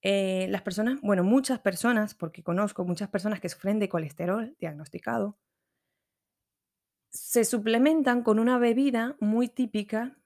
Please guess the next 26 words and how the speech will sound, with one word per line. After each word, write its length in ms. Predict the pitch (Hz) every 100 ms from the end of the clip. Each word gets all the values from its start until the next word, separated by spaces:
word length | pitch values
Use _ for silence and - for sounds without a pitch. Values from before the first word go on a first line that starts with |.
| _ _ _ _ - - -
eh, 540 | 190 180 170 165 160
que 100 | 185
ayuda, 500 | 175 165 226 233 254
supuestamente, 1000 | 285 - 165 - 160 - 190 254 262 240 254
según 360 | 185 165 170
ella, 340 | 214 233 269 - _ _ _ _ _ _
al 240 | 214 269
control 440 | 262 175 160 160 151
del 140 | 160
colesterol. 520 | 160 160 - - 392 - _ _ _ _ _ _
Entonces, 560 | 214 208 190 165 165 - _
piensan 580 | 247 247 240 208 226 -
o 60 | 190
tienen 220 | 190 202
esa 240 | 214 233 214
creencia 640 | 196 220 240 220 202 - -
que 320 | 190 233 - _ _ _ _
al 220 | 196 185
tomar 220 | 185 214
esta 280 | 262 - 254
bebida 580 | 233 240 277 220 247 262 _ -
o 80 | 170
al 80 | 165
tomar 200 | 170 208
esta 260 | 208 240
pastilla, 600 | 220 - 277 254 220 233